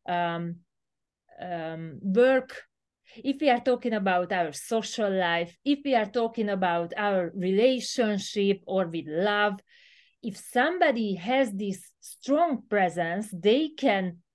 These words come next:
win the lottery in everywhere. They can reach everything. And this is what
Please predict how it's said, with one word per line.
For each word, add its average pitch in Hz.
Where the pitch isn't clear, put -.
win 240
the 202
lottery 190
in 196
everywhere. 185
They 262
can 233
reach 247
everything. 190
And 196
this 302
is 196
what 175